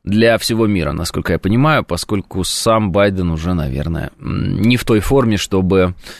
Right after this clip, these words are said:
чем-то, э, ну, не чем-то, а таким государством, как Соединённые Штаты Америки, по-настоящему управлять. Э, лучше бы,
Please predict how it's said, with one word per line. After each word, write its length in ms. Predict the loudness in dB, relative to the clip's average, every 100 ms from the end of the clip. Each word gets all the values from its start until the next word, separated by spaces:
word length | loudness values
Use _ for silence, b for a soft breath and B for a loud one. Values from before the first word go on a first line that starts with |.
| B -4
чем-то, 640 | 0 0 2 2 2 -4 -12 -4
э, 380 | -2 0 -2 -6 -14 _ _ _ -2
ну, 100 | 2
не 180 | 2 2
чем-то, 440 | 0 0 0 0
а 200 | 2 0
таким 300 | 0 -2 0
государством, 560 | 0 0 0 0 -2 -2
как 180 | -4 -2
Соединённые 420 | -2 0 -2 -2
Штаты 320 | -2 -2 0
Америки, 560 | 2 2 2 2 -2 -2 B -2
по-настоящему 680 | 0 0 0 0 0 -2 -2
управлять. 540 | 0 0 2 -2 -4 -14 B B B B B B B
Э, 460 | 2 4 4 4 4
лучше 340 | 2 2 0
бы, 120 | 0